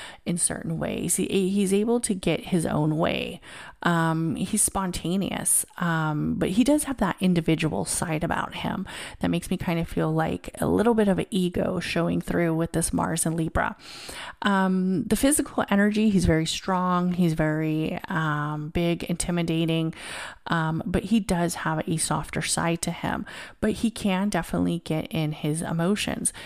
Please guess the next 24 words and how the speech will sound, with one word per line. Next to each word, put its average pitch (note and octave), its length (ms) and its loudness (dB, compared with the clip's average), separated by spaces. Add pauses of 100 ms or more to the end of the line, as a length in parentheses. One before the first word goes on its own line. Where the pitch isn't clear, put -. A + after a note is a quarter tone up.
(160)
his F#3+ 220 2
emotions F3+ 720 0
of, E3 340 0
like, D#3+ 260 0
wanting D#3+ 300 0
to - 100 -6
be E3+ 160 2
right E3+ 540 0
and D#3+ 200 -2
fair E3+ 300 2
treatment, - 640 -4
and D#3+ 320 -4 (320)
how E3 240 0
can F3 200 -2
he E3+ 120 2
make, D#3 320 2 (140)
um, D#3+ 680 -2 (920)
the F3 200 2
other E3 340 2
person D#3 480 -2
see - 220 -2
his D#3+ 220 -2
side. - 460 0
Like, - 180 -4